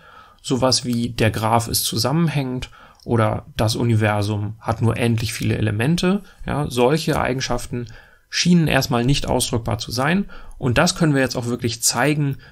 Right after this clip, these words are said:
mit den Techniken, die wir gelernt haben, nämlich mit den Ehrenfeucht-Freisee-Spielen. Und wir beginnen mal mit einem einfachen Beispiel.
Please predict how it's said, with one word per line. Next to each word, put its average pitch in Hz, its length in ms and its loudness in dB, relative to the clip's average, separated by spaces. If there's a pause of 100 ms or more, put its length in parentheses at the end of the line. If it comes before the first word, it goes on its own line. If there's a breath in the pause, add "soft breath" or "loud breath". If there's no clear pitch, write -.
mit 131 220 0
den 123 140 2
Techniken, 127 800 -2 (160)
die 120 80 -2
wir 113 80 2
gelernt 104 340 2
haben, 110 200 2
nämlich 107 300 2
mit 110 120 0
den 110 100 0
Ehrenfeucht-Freisee-Spielen. - 1300 -2 (680)
Und 160 120 4
wir 170 80 4
beginnen 160 280 4
mal 147 160 4
mit 131 120 0
einem 113 200 2
einfachen 110 380 0
Beispiel. 135 600 2